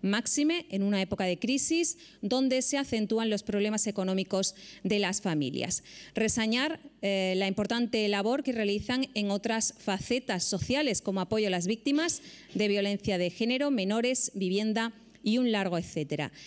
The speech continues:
Recoge en nombre de esta delegación la jefa de Servicio de Bienestar Social e Igualdad, doña Juana Cortés. Un aplauso para ella. Entrega la felicitación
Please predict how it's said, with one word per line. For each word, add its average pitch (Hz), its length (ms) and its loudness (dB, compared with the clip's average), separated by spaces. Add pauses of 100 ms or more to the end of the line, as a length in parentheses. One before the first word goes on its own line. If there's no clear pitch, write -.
(220)
Recoge 269 680 0
en 220 100 0
nombre 220 440 0
de 185 300 -2
esta 208 280 0
delegación 220 520 0
la 196 80 0
jefa 233 240 -2
de 226 100 2
Servicio 208 400 0
de 208 60 2
Bienestar 185 420 0
Social 170 480 0
e 220 80 0
Igualdad, 190 460 0 (380)
doña 170 260 2
Juana 302 480 0 (100)
Cortés. 202 600 -2
Un 214 120 0
aplauso 226 460 0
para 202 220 0
ella. 302 280 0 (3500)
Entrega 262 500 2
la 240 140 2
felicitación 269 880 0